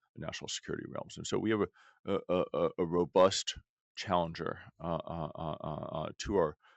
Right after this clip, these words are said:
uh, leadership position. And our leadership position, you know, enables us to have the high quality of life for our ci-,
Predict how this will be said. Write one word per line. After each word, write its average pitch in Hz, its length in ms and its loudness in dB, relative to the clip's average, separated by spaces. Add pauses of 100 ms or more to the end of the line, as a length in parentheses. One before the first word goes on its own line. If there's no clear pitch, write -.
(160)
uh, 78 160 -6
leadership 82 420 -4
position. 82 400 -8
And 92 100 -6
our 90 100 -6
leadership 104 380 -2
position, 90 460 -2 (400)
you 92 140 -4
know, 82 160 -2
enables 90 400 0
us 78 140 -2
to 80 100 0
have 82 80 0
the 80 80 -6
high - 180 -2
quality 85 300 -4
of 80 100 -12
life 82 160 -2
for - 180 -6
our 80 60 -8
ci-, - 160 -12